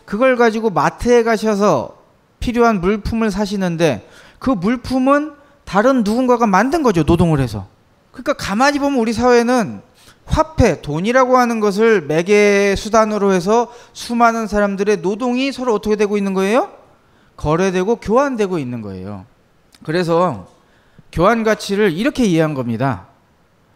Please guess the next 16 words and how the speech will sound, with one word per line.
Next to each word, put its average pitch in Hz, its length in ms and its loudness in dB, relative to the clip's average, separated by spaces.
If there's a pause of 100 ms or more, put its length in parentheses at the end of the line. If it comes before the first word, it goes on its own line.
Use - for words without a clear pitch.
(240)
교환 185 300 4
가치란 185 760 2 (280)
그 170 340 0
상품이 202 680 0 (120)
노동의 240 640 2
결과물이라는 202 920 0
것을 170 240 -4
의미하며 143 800 -2 (320)
상품이 233 560 -2
시장에서 220 460 -2
교환된다는 196 800 -2
것은 170 260 -4
사실은 180 640 -2 (260)
그 180 160 -2
배후에 196 600 2
있는 196 520 -2